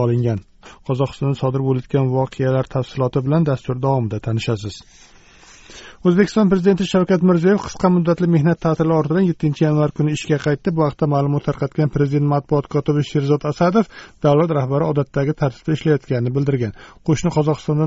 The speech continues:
norozilik to'lqini avj olgan bir pallada Mirziyoyev beshinchi yanvardan qisqa muddatli ta'tilga chiqqani haqida Ozodlik avvalroq xabar qilgan edi. Keyinroq O'zbekiston Prezidenti oltinchi yanvar kuni qozog'istonlik hamkasbi Qasim Jomart Toqayev bilan telefon orqali muloqot o'tkazgani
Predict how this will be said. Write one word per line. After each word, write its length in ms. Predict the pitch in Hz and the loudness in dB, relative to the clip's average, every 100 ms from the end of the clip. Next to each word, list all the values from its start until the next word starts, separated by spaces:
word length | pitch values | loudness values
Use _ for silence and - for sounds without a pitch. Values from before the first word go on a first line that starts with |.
| 151 | 2
norozilik 360 | 147 143 147 - | 2 0 -2 -2
to'lqini 280 | 147 143 139 | -2 -2 -2
avj 120 | 139 139 | 0 0
olgan 200 | 135 135 131 | 0 0 -2
bir 80 | 127 | -4
pallada 340 | 139 127 127 180 | -2 0 0 2
Mirziyoyev 340 | 156 127 135 151 | 2 2 0 0
beshinchi 320 | 135 123 123 143 | -4 -4 -4 -2
yanvardan 440 | 131 123 123 156 160 - - - | 0 -2 0 0 0 -6 -20 -16
qisqa 200 | - 156 | -2 2
muddatli 340 | 151 143 135 139 - | 2 0 -2 -4 -2
ta'tilga 400 | 143 143 143 151 135 | -2 0 0 -2 -4
chiqqani 320 | - - 131 139 | -10 -4 -2 0
haqida 240 | - 160 147 | -2 -4 0
Ozodlik 400 | 143 131 123 139 147 | 0 0 -2 -4 -4
avvalroq 360 | 135 131 123 127 - | -2 0 -2 -4 -4
xabar 240 | 135 127 135 | -2 -4 -4
qilgan 280 | 143 135 135 | -4 0 0
edi. 120 | 107 101 - - - | 0 -6 -12 -20 -6
Keyinroq 320 | - 156 151 156 | 2 2 4 0
O'zbekiston 400 | 139 139 - 151 139 | -2 -4 -4 -4 -2
Prezidenti 380 | 139 135 131 190 | -2 -2 -2 -2
oltinchi 400 | 143 143 135 139 | 0 0 0 0
yanvar 220 | 131 135 | 0 -2
kuni 140 | 160 180 | -2 -2
qozog'istonlik 560 | 147 139 - 147 139 143 143 | 0 -2 -2 -2 -2 -2 -4
hamkasbi 500 | 135 139 - - 147 - - - - | -2 -4 -2 2 2 0 -14 -18 -4
Qasim 260 | 147 - 147 135 | -2 0 -2 2
Jomart 280 | 143 147 - | 2 0 -2
Toqayev 340 | 139 151 151 - | -4 0 0 0
bilan 180 | 156 160 165 - - | 2 2 2 -4 -6
telefon 320 | 160 151 160 147 | 0 2 2 0
orqali 240 | - 143 143 | -2 -2 0
muloqot 280 | 139 139 147 | 0 0 0
o'tkazgani 480 | 143 - 127 135 135 | 0 -2 0 0 0